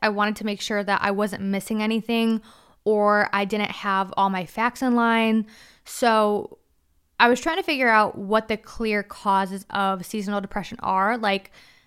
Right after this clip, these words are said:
I kind of know it's a lack of sunlight, and I know that we feel this way when it gets colder,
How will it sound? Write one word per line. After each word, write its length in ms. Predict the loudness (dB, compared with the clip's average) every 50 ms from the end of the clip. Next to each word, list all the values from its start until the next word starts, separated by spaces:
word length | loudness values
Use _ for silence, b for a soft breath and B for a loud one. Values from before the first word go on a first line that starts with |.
| b b b b -4
I 60 | -4
kind 240 | 0 0 0 2 2
of 80 | 2
know 540 | 2 2 4 4 4 4 2 0 -2 -4 -10 _ _ _ _
it's 360 | -6 -6 -6 -6 -8 -10 -12 -8
a 100 | -6 -6
lack 460 | -4 -2 -2 -2 -2 -4 -6 -12 -20 _ _ _ -4
of 520 | -2 0 0 0 0 0 -2 -4 -6 -10 -20 _ -16
sunlight, 760 | -6 -2 0 2 2 4 2 4 4 4 2 2 0 -2 -4
and 340 | -4 -4 -2 -2 -2 -4 -4 -2
I 120 | -2 -2
know 300 | -2 -2 0 -2 -2 -2
that 340 | 0 0 0 0 0 0 -2 -6 _ _ _ _ _ _ _ _ _ -6
we 160 | -2 -2 -2
feel 200 | -2 -2 -4 -2
this 180 | -2 -4 -4 -4
way 120 | -6 -6
when 120 | -6 -6
it 40 | -8
gets 180 | -10 -12 -12 -12
colder, 640 | -8 -4 0 0 0 2 2 2 2 0 0 -4